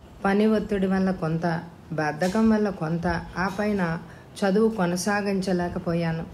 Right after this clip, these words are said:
మీరు నాకన్నా ఎక్కువ చదువుకున్నారు. మీకన్నా తక్కువ చదువుకున్న వాళ్ళను చేసుకునేందుకు మీకు అభ్యంతరం లేదా? మనస్ఫూర్తిగా మీ భావాలు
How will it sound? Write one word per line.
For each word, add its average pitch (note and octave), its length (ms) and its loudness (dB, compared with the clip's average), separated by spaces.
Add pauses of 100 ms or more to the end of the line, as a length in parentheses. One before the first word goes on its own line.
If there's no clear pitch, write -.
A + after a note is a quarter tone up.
(380)
మీరు A#3 220 4
నాకన్నా G#3+ 580 2
ఎక్కువ F#3 220 -2
చదువుకున్నారు. E3+ 680 0 (500)
మీకన్నా F3+ 720 2 (260)
తక్కువ G#3 320 2
చదువుకున్న F#3+ 560 0
వాళ్ళను E3+ 500 0 (520)
చేసుకునేందుకు G3 640 2
మీకు F3+ 280 2
అభ్యంతరం F#3+ 600 2
లేదా? E3+ 440 2 (640)
మనస్ఫూర్తిగా G#3+ 800 2
మీ F#3+ 180 0
భావాలు E3 680 0